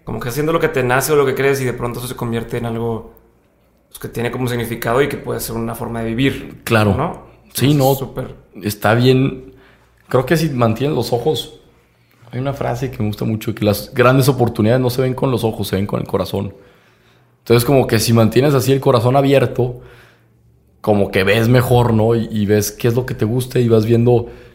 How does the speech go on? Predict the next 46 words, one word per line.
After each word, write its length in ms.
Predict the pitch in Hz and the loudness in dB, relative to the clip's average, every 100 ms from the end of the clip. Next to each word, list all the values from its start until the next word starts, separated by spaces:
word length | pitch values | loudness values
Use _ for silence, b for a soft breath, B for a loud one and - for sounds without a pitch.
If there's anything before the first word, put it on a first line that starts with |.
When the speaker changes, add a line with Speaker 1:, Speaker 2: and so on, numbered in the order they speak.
| B B _ _ - | B B _ _ -8
Speaker 2:
pues, 180 | 95 | -8
o 520 | 82 - _ _ _ - | -8 -18 _ _ _ -4
sea, 140 | 98 | 0
me 100 | 95 | 0
acuerdo, 200 | 90 95 | 2 2
mi 80 | 95 | 4
hermano 300 | 92 90 101 | 4 4 4
me 100 | 104 | 4
decía 240 | 90 92 - | 4 0 -2
que, 220 | 92 92 | -6 -6
"Güey, 280 | - 104 - | -4 -6 -4
no, 400 | 92 104 110 - | -2 0 -2 -2
no 160 | 101 - | -8 0
puedes 180 | 120 | 0
vivir 200 | 107 98 | 2 -2
de 60 | 107 | -2
ser 200 | 104 98 | -4 -2
mi-, 240 | 98 98 - - | -2 -4 -8 -12
o 80 | 101 | -8
sea, 100 | 98 | -6
no 100 | 95 | 0
puedes 160 | 120 | 2
vivir 140 | 107 101 | 4 2
de 60 | 104 | 0
ser 140 | 98 | 0
misionero". 460 | 107 - 113 113 117 b b b b | 0 -2 -2 -4 -6 b b b b
Speaker 1:
Ujú. 220 | 123 113 | -8 -6
Speaker 2:
Pues 120 | - | -2
ahorita 260 | 104 101 123 | 0 2 0
prácticamente 580 | - 117 131 113 101 120 | -2 -2 0 0 0 0
es 60 | |
lo 120 | 113 113 | -2 -2
que 60 | |
estoy 160 | - 107 | -4 -4
intentando 440 | 104 92 101 107 | -2 -2 0 0
hacer, 300 | 107 110 104 B B B B | 2 2 0 B B B B
no 140 | 107 110 | 2 4
misionero 420 | 127 117 110 123 | 4 4 6 4
así 160 | 117 107 | 4 0
tal 220 | 113 110 | 0 0
cual, 420 | 110 101 110 127 B B B B B - | 2 2 2 -6 B B B B B -6
pero 200 | 95 - | -4 -4
pues 140 | - | 0
un 80 | 104 | 2
misionero 380 | 120 123 117 127 | 4 4 4 2
digital, 840 | 127 117 107 127 127 127 - - | 2 -2 2 4 4 0 -4 -16